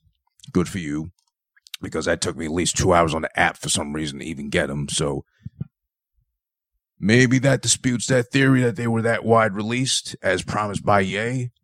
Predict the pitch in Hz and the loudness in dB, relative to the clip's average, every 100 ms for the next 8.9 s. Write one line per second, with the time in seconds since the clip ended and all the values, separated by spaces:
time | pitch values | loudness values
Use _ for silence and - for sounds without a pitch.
0 | - 101 104 98 90 92 64 - _ _ | 0 2 4 2 0 -2 -4 -10 _ _
1 | - 95 104 87 - 123 110 - 113 98 | 2 4 4 2 4 4 4 4 2 2
2 | 90 95 101 98 98 92 - 107 110 - | 4 4 4 4 2 0 -2 -4 -4 -6
3 | _ - 80 95 110 120 131 120 123 - | _ -6 0 2 2 -2 -4 -6 -10 -12
4 | - _ _ _ _ _ _ _ 110 101 | -14 _ _ _ _ _ _ _ -2 2
5 | 98 98 104 101 95 82 - _ _ _ | 4 6 8 8 6 2 -6 _ _ _
6 | _ _ _ - 110 107 98 95 92 - | _ _ _ 2 4 4 2 2 0 -2
7 | 104 82 85 82 80 76 76 69 69 73 | -2 -2 0 2 2 2 -2 -2 -2 0
8 | 65 - 76 76 82 65 73 - | -2 -4 -8 -4 -4 -4 -6 -6